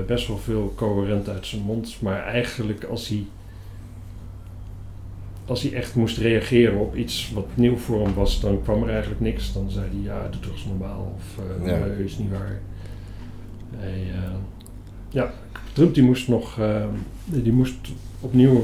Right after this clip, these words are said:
Speaker 1: maar weer eens zeggen dat hij, eh, witte supremacisten niks vindt. En daar reageerde hij eigenlijk zo casual op dat i-, iedereen eigenlijk is ontgaan, maar hij antwoordde van, eh, "Sure." En ging vervolgens zeggen dat Antifa het grote probleem was.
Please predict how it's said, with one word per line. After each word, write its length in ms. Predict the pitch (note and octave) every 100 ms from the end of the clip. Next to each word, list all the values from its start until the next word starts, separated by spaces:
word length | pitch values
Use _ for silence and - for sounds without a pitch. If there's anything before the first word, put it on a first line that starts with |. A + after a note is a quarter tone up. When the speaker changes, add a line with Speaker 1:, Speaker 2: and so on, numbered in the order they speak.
| G#2
Speaker 1:
maar 160 | A2 G#2+
weer 120 | G#2
eens 120 | G2+
zeggen 260 | A2+ - G2
dat 120 | G2 -
hij, 300 | G2+ G#2 G2+
eh, 200 | G2 G2 G2 G2+
witte 220 | G2+ -
supremacisten 720 | - - G2 G#2 G#2+ - C3
niks 180 | A#2+ A#2+
vindt. 300 | - A#2+ B2 - - - - - - - - - -
En 240 | B2+ A#2 A2+
daar 240 | A#2 A2+ A2
reageerde 480 | G2+ G#2+ A2 - A2+
hij 100 | A2
eigenlijk 60 | G#2
zo 140 | A#2
casual 400 | - A2 G2 G2+
op 200 | G2+ -
dat 160 | G#2+ F#2+ - - -
i-, 160 | C3 -
iedereen 260 | F3+ B2+ G2+
eigenlijk 280 | G2+ -
is 100 | G#2+
ontgaan, 400 | G2 - A2+ C3
maar 100 | D#3+
hij 100 | A2+
antwoordde 400 | G#2 G#2+ G#2+ G#2
van, 260 | F#2+ G#2 G2
eh, 60 | F#2+ F#2 F#2 G2+ -
"Sure." 440 | - C3 A#2 C#3 C#3+ - - - - - - -
En 120 | A#2
ging 180 | A#2 F#2+
vervolgens 360 | G2 G#2+ G2
zeggen 220 | - G2+ G2
dat 100 | G2
Antifa 380 | G2 A2 - G2
het 120 | -
grote 280 | G2+ G2+ -
probleem 400 | - G#2 G#2+ G#2
was. 320 | A2 -